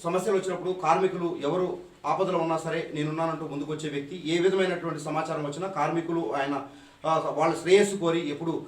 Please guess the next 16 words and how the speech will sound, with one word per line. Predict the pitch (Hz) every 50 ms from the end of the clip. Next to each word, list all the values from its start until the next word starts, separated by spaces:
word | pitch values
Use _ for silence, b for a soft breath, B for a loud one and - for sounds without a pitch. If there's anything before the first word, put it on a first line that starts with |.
| B B B B B 147
ఆ, |
వచ్చినటువంటి | 151 151 151 156 - 185 170 165 165 165 151 147
కూడా, | 156 156 156
ఎప్పుడు | 151 143 190 196 190
వచ్చినా | 190 - 190 170
కూడా | 175 180 170
వాళ్ళకి | 160 156 156 151 151
న్యాయం | 143 147 151 165 185 190 190
చేసే | 180 185 175 180 190
వరకు, | 165 165 160 160 - 185
చివరి | 175 - - 170 190 196
వరకు | 190 190 185 185 180
నిలబడేటువంటి, | 165 160 165 170 165 156 147 156 156 147 - 151 - - B B B B B
ఆ, | 147 151 147 - 190
రవి | 185 190 202
సింగ్ | 202 - 208 196 190 175 180